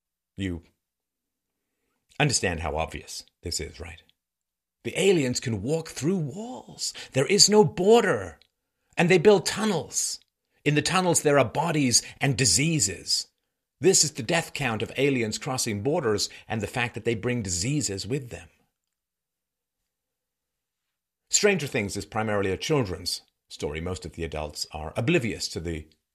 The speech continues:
dangers growing around them. This is because changing demographics affect children far more than adults. The boomers in the story do not really care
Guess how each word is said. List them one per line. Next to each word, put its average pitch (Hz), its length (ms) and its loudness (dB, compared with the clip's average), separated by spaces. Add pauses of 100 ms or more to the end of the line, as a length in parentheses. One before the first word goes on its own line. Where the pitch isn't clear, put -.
dangers 95 440 -6
growing 87 400 -4 (100)
around 82 340 -8
them. - 100 -18 (960)
This 175 180 2
is 180 80 -4
because 90 480 -2 (320)
changing 143 440 0
demographics 117 840 -4
affect - 380 -6
children 202 440 -2 (300)
far 151 240 0
more 104 240 -2
than 82 160 -6
adults. - 520 -12 (1200)
The 160 80 2
boomers 165 640 -2
in 113 120 -4
the 98 60 -4
story 104 300 0
do 92 100 -12
not 107 180 -6
really 95 160 -4
care 90 540 -6